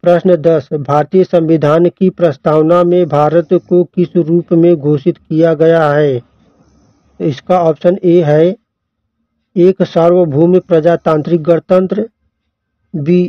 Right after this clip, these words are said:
एक सामाजिक प्रजातांत्रिक गणतंत्र, सी एक प्रभुत्व संपन्न समाजवादी धर्मनिरपेक्ष प्रजातांत्रिक गणराज्य,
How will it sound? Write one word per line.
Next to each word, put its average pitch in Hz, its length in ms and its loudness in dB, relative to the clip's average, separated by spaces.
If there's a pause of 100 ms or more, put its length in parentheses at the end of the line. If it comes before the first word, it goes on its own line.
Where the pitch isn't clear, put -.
एक 175 180 2
सामाजिक 165 640 0
प्रजातांत्रिक 165 680 0
गणतंत्र, 185 640 0
सी - 960 -4
एक 175 260 0
प्रभुत्व 170 580 -2
संपन्न 180 560 -2
समाजवादी 170 840 0
धर्मनिरपेक्ष 165 960 -2 (720)
प्रजातांत्रिक 170 760 0
गणराज्य, 151 680 0